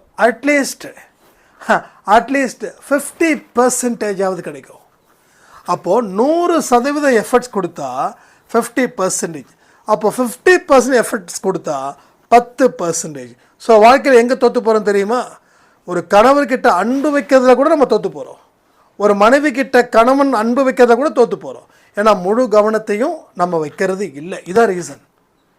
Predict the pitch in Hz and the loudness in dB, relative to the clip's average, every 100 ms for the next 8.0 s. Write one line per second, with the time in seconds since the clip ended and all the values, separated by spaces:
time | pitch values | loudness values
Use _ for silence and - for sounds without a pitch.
0 | _ 233 294 269 160 139 _ _ _ _ | _ -6 -4 -4 -10 -16 _ _ _ _
1 | 190 202 202 240 311 311 277 196 202 262 | -6 -4 2 4 4 4 2 0 -2 0
2 | 285 247 214 247 220 220 226 240 214 240 | 0 -2 -4 -6 0 0 2 2 2 0
3 | 233 196 - 285 254 160 151 123 120 147 | -2 -2 -2 0 0 -2 -8 -16 -14 -8
4 | 214 233 - _ _ 170 254 320 - - | -6 -8 -12 _ _ 0 0 0 -8 -2
5 | 285 202 247 226 254 320 - 302 262 226 | 0 2 0 -4 -4 -4 -2 -4 -2 -2
6 | 208 254 - 170 127 - - 214 185 220 | -4 -6 -8 -12 -14 -20 -8 -8 -4 -2
7 | 302 285 311 240 254 262 233 247 - | 0 0 -2 -4 -4 -4 -4 -8 -10